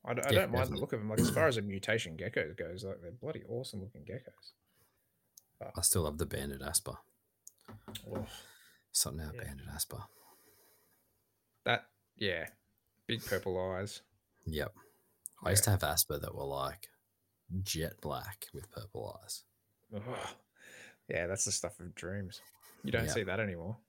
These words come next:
Speaker 2: No, I can't even remember who I moved them on to.
Speaker 1: Yeah.
Speaker 2: Yeah, it was yonks ago. Yeah, I can't even remember. Yeah, I do, I still do love the, um, the Furious. Just
Speaker 1: They're
Speaker 2: geckos. I just love geckos. <laughs> So what can I talk about? All geckos.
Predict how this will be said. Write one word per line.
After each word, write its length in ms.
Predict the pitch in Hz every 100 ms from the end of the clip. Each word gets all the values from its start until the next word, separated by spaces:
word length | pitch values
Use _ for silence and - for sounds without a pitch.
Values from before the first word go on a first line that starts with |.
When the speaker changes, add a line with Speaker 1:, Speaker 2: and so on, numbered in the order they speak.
| _ _ _
Speaker 2:
No, 140 | 82 -
I 260 | 98 - -
can't 160 | 143
even 100 | 80
remember 180 | 69 69
who 100 | 147
I 40 | 127
moved 240 | 131 -
them 160 | 65 -
on 140 | 123
to. 180 | 123 69 - _ _ _ _ _ _ _ _ _ _ _ _ _ 110 - 107 _ -
Speaker 1:
Yeah. 180 | 104 104 - _ _ _ _ _ _ _ -
Speaker 2:
Yeah, 160 | 110
it 20 | 104
was 120 | -
yonks 260 | 82 101 -
ago. 180 | 64 64 - _ _ _ _ _ _ _ _
Yeah, 120 | 95
I 40 | 90
can't 180 | 78
even 120 | 73 73
remember. 340 | 85 104 98 - _ - - _ _ _ - - - - - - - - -
Yeah, 80 | 67
I 40 |
do, 140 | 80 80
I 40 |
still 240 | - 147
do 260 | 73 - 64
love 240 | 58 - -
the, 200 | 62 62
um, 260 | 64 62 - - - _ - _ - - -
the 100 | 78
Furious. 480 | - - 85 - - _ _ _ _ _ _ _ _ _ - -
Just 240 | 117 -
Speaker 1:
They're 200 | 127 127
Speaker 2:
geckos. 140 | - 80
I 40 |
just 120 | 117 92
love 140 | 71
geckos. 480 | 73 - 69 - 113
<laughs> 20 |
So 160 | 104 113
what 160 | 120
can 100 | -
I 20 |
talk 160 | - -
about? 160 | 82 -
All 120 | 196
geckos. 420 | 196 - -